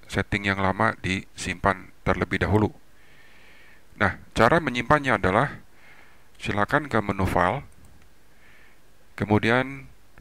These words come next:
pilih Save Setting As. Kemudian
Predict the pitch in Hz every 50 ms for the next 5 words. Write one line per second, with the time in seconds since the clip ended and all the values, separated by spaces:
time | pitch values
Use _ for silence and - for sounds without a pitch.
0 | - - 120 110 107 113 120 123 127 - - - - - - - - - - -
1 | - - - - - - 110 113 113 - - - - - - - - 113 104 -
2 | - 98 - - - - - - - - - - - - - - - - - -
3 | - - - - - - - - - - - - - - - - - - - -
4 | - - - - - - - - - - - - - - - - - - - -
5 | - - - - - - - - - - - - - - - - - - - -
6 | - - - - - 101 104 98 107 107 113 135 160 170 160 -